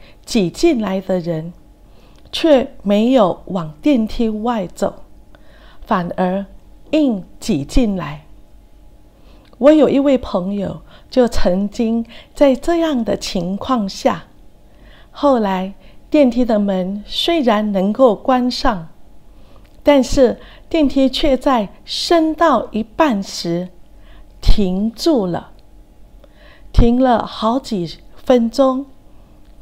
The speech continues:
等管理员来救助。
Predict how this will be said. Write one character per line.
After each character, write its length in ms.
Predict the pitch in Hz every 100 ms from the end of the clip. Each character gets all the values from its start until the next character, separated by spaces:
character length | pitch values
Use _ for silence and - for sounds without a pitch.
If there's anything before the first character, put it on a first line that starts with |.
| - - -
等 360 | 214 180 170 - - - - -
管 260 | 220 233 285
理 160 | 233
员 400 | 175 170 180 196 -
来 400 | 190 180 185 202 - -
救 260 | - 302 220
助。 380 | - 254 175